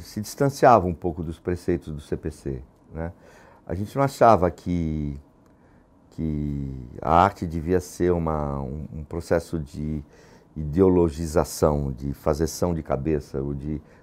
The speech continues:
preparar o povo, ou de, simplesmente de propaganda política. Era, a gente achava que a arte é a própria política, entendeu? É, não, não, é, ou seja, a própria construção de um pensamento, e não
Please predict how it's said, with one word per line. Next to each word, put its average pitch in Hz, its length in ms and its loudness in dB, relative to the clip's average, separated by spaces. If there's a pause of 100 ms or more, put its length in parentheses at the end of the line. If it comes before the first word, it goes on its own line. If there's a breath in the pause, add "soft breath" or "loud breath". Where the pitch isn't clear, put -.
(140 soft breath)
preparar 90 420 4
o 90 80 4
povo, 90 400 2
ou 80 60 0
de, 73 120 -8
simplesmente 87 520 -6
de 87 60 -10
propaganda 85 600 -2
política. - 580 -10 (720 soft breath)
Era, 82 800 2 (720 soft breath)
a - 60 -8
gente 98 180 -2
achava 127 260 4
que 139 80 0
a 127 60 6
arte 139 220 -2
é - 20 4
a 147 80 2
própria 131 460 8
política, 76 520 -4
entendeu? 82 320 -4
É, 80 200 0
não, 78 240 -6
não, 73 480 -8
é, 73 140 -10 (340 soft breath)
ou - 40 -20
seja, 92 200 0
a 90 40 4
própria 123 300 4
construção 117 720 0
de 82 80 -2
um 85 40 -2
pensamento, 82 520 -2
e - 20 -4
não 92 220 0